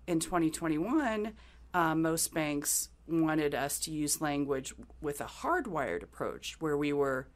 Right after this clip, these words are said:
the fallback was a specific index. And that's where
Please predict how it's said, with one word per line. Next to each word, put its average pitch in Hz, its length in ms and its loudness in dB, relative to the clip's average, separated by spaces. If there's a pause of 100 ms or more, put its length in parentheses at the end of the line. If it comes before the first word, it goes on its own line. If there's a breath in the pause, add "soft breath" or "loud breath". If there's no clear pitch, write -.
(140)
the 165 80 -10
fallback 175 680 2
was 147 720 2 (200)
a 151 60 -6
specific - 920 2 (160)
index. - 760 -4 (340 loud breath)
And 180 200 2
that's 214 380 2
where 160 500 -2